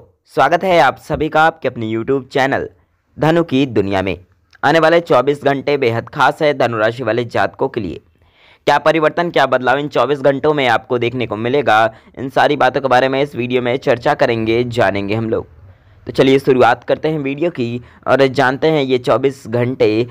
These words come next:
कैसे रहेंगे आपके लिए। वीडियो की शुरुआत करते हैं। वीडियो शुरू करने से पहले आप सभी दोस्तों से, अ, भाई बंधुओं से, मित्रों से, माताओं से, बहनों से हाथ जोड़कर विनम्र निवेदन है कि इस वीडियो को लाइक कर दीजिएगा। चैनल पे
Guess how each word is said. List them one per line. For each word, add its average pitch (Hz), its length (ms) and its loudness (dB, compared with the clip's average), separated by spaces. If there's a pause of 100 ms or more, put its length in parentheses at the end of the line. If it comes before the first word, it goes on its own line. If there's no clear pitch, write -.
(260)
कैसे 127 520 2
रहेंगे 120 540 -2
आपके 92 320 -2
लिए। 98 200 -4 (400)
वीडियो 117 260 -2
की 120 180 -2
शुरुआत 120 500 2
करते 101 240 -4
हैं। 123 160 -6 (260)
वीडियो 143 240 0
शुरू 160 180 0
करने 156 240 2
से - 100 -10
पहले 131 280 4
आप 123 180 2
सभी 123 260 -6
दोस्तों 120 360 -2
से, 143 300 0 (320)
अ, 113 160 2
भाई 120 280 0
बंधुओं 135 360 2
से, 143 220 0
मित्रों 127 380 -4
से, 143 200 0
माताओं 117 420 0
से, 131 200 0
बहनों 117 320 0
से - 260 -2 (600)
हाथ 143 360 2
जोड़कर 143 460 0
विनम्र 135 340 -2
निवेदन 123 420 0
है 135 60 -2
कि 131 100 -2
इस 120 140 -6
वीडियो 123 320 2
को 117 160 2
लाइक 113 320 2
कर 117 140 2
दीजिएगा। 113 460 0 (360)
चैनल 143 240 2
पे 139 340 4